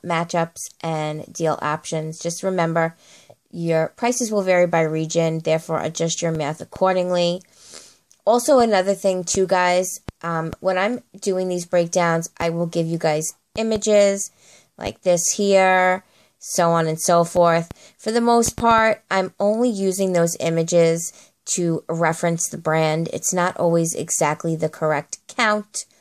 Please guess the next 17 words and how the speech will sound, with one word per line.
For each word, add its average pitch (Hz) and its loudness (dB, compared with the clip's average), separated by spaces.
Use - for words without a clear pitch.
or 151 0
dose 180 2
if 139 -4
it's - -8
some 160 -4
sort 147 -2
of 160 -8
medicine, 175 2
et 160 -6
cetera. 165 2
So - -4
I'm - -4
only 240 2
using 196 -2
it 180 -4
to 180 -2
reference 165 -2